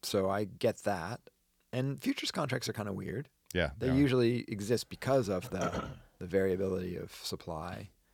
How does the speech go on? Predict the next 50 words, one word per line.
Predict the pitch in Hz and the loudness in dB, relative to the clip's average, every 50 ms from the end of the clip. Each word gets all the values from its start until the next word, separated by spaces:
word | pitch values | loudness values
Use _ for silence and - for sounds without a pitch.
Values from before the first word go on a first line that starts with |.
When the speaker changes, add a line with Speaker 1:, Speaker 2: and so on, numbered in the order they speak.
| _ _ _ _ _ - | _ _ _ _ _ -12
Speaker 1:
and | - 98 95 92 | -8 -6 -6 -4
the | |
variability | 87 - - 92 85 90 87 73 | -2 -2 -2 0 -2 -4 -4 -4
of | - - - | -6 -8 -6
prices. | - 82 82 82 - - 104 120 - - - - _ _ - | -6 -6 -6 -6 -8 -8 -10 -10 -6 -4 -6 -6 _ _ 2
Speaker 2:
Yeah, | 107 101 87 82 78 | 6 6 6 6 4
it, | - 107 | 2 0
Speaker 1:
And | 98 98 | 0 2
it, | 98 | 2
Speaker 2:
it | 98 | 2
Speaker 1:
it | 92 | 2
Speaker 2:
allows | 92 92 90 87 | 0 0 2 2
Speaker 1:
just | 90 - - | 2 2 2
Speaker 2:
you | 92 | 0
to | 78 71 76 78 90 - _ - | 0 0 -2 -4 -8 -12 _ 0
budget | - 78 76 82 78 - | 0 0 2 0 -4 -4
easily | 78 82 80 - 78 78 85 95 107 - | -4 -6 -6 -4 -4 -4 -4 -6 -6 -6
'cause | - 76 76 80 | -8 -6 -6 -4
you | 78 80 82 | -6 -8 -6
Speaker 1:
Yeah. | 101 95 | -4 -4
Speaker 2:
know | 78 | -2
what | 80 - | 0 2
Speaker 1:
I | 110 | 2
Speaker 2:
your | 123 | 4
Speaker 1:
wonder, | 147 170 180 156 | 4 6 6 4
Speaker 2:
hops | 117 | 4
are | - | 2
gonna | 110 - | 0 -2
Speaker 1:
so | - 127 120 | 0 0 0
Speaker 2:
cost. | 98 101 - | -2 -4 -4
Speaker 1:
from | 110 101 | -4 -4
the | 95 | -2
hops | - 123 123 - - - - - - - - - - | -2 -2 -4 -4 -4 -6 -8 -8 -8 -8 -10 -12 -2
growers', | - 101 107 127 127 98 90 90 - - - - - _ _ _ _ _ _ _ _ _ _ _ - | 4 4 4 6 4 0 -2 -4 -6 -8 -10 -12 -16 _ _ _ _ _ _ _ _ _ _ _ -10
uh, | 92 85 76 69 60 60 64 - | -8 -8 -8 -8 -8 -10 -10 -12
standpoint, | - - 92 85 85 - 98 90 - - | -10 -8 -8 -8 -6 -6 -8 -8 -6 -6
I | 82 | -6
wonder | 87 92 90 82 | -6 -4 -4 -6
how | - 98 85 82 80 - - - | -6 -4 -6 -6 -6 -8 -8 -10
they | 82 - | -10 -8
feel | - 85 82 - - | -8 -10 -10 -10 -10
about | - - - - - | -12 -12 -12 -12 -12
it, | - - _ _ _ _ _ - | -16 -18 _ _ _ _ _ -18
'cause | - 95 - - | -16 -16 -14 -12
it's | - - | -12 -6
nice | 98 98 95 - - | -6 -4 -6 -6 -8
to | - | -10
have | - - 92 98 - - | -10 -10 -12 -12 -10 -10
that | - - - | -10 -10 -8
certainty. | - - - - - - 64 58 | -10 -10 -10 -12 -12 -14 -14 -14